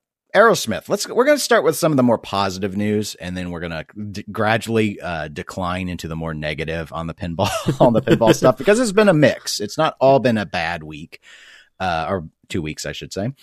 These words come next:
Uh, one of the things I thought w-, we should go ahead and hit on is that there has been Aerosmith gameplay featured. Uh, the Twitch feed did flip, and we'll have a link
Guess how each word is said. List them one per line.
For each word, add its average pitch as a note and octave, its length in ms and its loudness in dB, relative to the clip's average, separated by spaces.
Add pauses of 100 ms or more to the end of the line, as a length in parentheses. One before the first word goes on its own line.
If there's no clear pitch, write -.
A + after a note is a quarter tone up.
(280)
Uh, G2 240 0
one D#3 200 6
of E3 80 6
the C3 80 2
things A2 320 2
I G2 100 4
thought G2 220 0
w-, F2+ 240 -6
we F#2 140 -4
should D#2+ 160 -8
go F#2+ 120 -2
ahead F2+ 120 0
and E2+ 140 -6
hit E2+ 180 -6
on F#2+ 260 -4
is F#2 460 -6 (120)
that E2+ 300 -6
there G2 160 -4
has B2+ 340 2
been A2 360 2 (100)
Aerosmith B2 500 4
gameplay B2 500 0
featured. - 520 -12 (320)
Uh, D#2+ 240 -2 (280)
the E2+ 460 -6 (360)
Twitch - 380 2
feed G#2+ 320 2
did G2 220 -2
flip, D#3+ 280 6
and F#2 200 0
we'll D#2+ 180 0
have E2+ 140 0
a E2 40 0
link F#2 380 -2